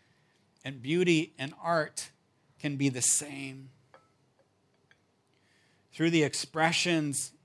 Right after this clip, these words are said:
of things God has given us in this world, we can infuse them with meaning, bringing redemption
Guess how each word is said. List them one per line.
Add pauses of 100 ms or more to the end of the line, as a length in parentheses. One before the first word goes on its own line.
(2250)
of
things
God
has
given
us
in
this
world,
we
can
infuse
them
with
meaning,
bringing
redemption